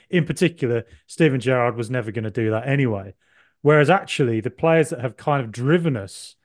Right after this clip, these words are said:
forward are players that largely were bought not for big fees, really.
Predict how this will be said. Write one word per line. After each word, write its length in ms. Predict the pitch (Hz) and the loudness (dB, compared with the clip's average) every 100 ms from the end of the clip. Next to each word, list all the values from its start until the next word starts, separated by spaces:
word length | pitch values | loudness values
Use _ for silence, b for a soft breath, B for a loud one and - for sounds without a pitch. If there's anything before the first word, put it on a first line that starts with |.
| _ _ _ _ _ | _ _ _ _ _
forward 580 | - - 180 160 107 104 | -8 2 6 6 4 -2
are 60 | 127 | -2
players 400 | 151 143 135 117 | 2 2 2 -2
that 260 | 123 - | -8 -8
largely 680 | 123 147 208 190 - 104 104 | -2 2 4 2 -2 -8 -6
were 120 | 113 | -6
bought 380 | - 131 131 127 _ _ _ _ _ _ _ _ _ _ _ _ _ - | 0 4 4 2 _ _ _ _ _ _ _ _ _ _ _ _ _ -6
not 280 | 120 - - | -2 -2 -2
for 120 | 139 | -4
big 220 | 139 131 | -2 -4
fees, 480 | - 170 208 147 101 110 | 0 2 2 2 -2 -2
really. 580 | 131 180 110 95 131 | 2 2 0 -8 -16